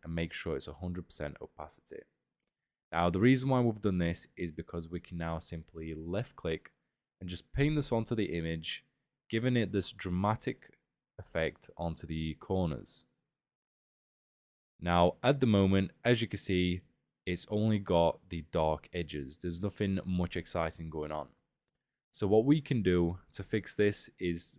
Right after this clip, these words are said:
we can go over to the effects, and in here you want to set it to overlay. Now we also want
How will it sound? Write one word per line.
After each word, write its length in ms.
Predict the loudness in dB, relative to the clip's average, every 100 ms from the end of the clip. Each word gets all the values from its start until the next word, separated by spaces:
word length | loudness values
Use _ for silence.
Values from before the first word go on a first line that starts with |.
| -8
we 120 | -8
can 400 | -4 -4 -2 -4
go 180 | 0 0
over 200 | 2 -2
to 160 | -4 -4
the 240 | -2 -4
effects, 640 | -6 0 0 0 -6 -12 -16 _ _ _ _ _ -4
and 200 | -4 0
in 140 | 2 4
here 260 | 4 6
you 140 | 4 4
want 180 | 2
to 40 | 2
set 220 | 0 0
it 100 | -4
to 400 | -4 -2 0 0 -4
overlay. 580 | -4 -4 -4 -8 -8 -10 _ _ _ _ _ _ _ _ _ _ _ _ _ 2
Now 160 | 4
we 140 | 8 8
also 260 | 8 6
want 240 | 4 4